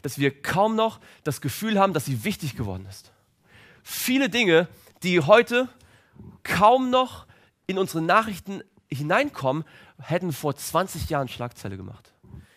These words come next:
Ich bin gerade dabei, eine, eine Studie zu machen über Erdbeben. Wissen Sie, was ich herausgefunden habe? Vor einhundert Jahren, da gab es Erdbeben auch. Haben Sie das gewusst? Erdbeben hat es schon immer gegeben. Aber Erdbeben vor einhundert Jahren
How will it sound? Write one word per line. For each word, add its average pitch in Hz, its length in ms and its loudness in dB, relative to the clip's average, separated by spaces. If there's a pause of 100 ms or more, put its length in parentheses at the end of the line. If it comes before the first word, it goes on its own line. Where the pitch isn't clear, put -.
Ich - 60 -18
bin 147 160 -4
gerade 139 220 4
dabei, 135 320 4
eine, 120 280 0 (260)
eine 120 160 -4
Studie 175 300 -8
zu - 140 -10
machen 165 280 -2
über 120 360 0 (440)
Erdbeben. 120 580 -2 (420)
Wissen 170 120 -10
Sie, 196 40 -6
was 185 60 -8
ich - 40 -10
herausgefunden 170 440 -8
habe? 180 120 -10 (680)
Vor - 400 -6
einhundert 165 540 -2
Jahren, 104 340 0 (880)
da 110 120 -2
gab 123 220 2
es 120 220 -10 (320)
Erdbeben 131 400 -2
auch. 113 240 0 (160)
Haben - 80 -8
Sie 120 40 -8
das 117 100 -14
gewusst? 127 320 -10 (220)
Erdbeben 120 300 -2
hat 131 100 -6
es - 40 -12
schon 135 80 -4
immer 135 80 -2
gegeben. 117 340 -4 (880)
Aber 113 320 0
Erdbeben 170 500 -2
vor - 220 -8
einhundert 131 380 -2
Jahren 135 360 -2